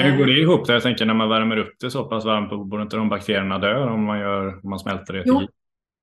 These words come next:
Speaker 2: Eh, det kommer det naturligtvis göra, men du får den här smöroljan som är fördelaktig då för tarmen.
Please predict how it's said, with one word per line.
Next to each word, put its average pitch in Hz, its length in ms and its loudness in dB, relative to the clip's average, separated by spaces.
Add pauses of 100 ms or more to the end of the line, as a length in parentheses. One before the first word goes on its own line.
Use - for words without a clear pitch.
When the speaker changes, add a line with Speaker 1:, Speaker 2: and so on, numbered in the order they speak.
(140)
Speaker 2:
Eh, 214 260 4
det 220 80 2
kommer 226 260 2
det 233 120 2
naturligtvis 190 440 -2
göra, 214 260 0 (100)
men 214 120 2
du 214 80 4
får 214 200 0
den 202 80 -2
här 196 80 -2
smöroljan 190 640 -2
som 202 160 -2
är 196 60 0
fördelaktig 185 640 -4
då 185 60 -2
för 185 100 -6
tarmen. 202 460 0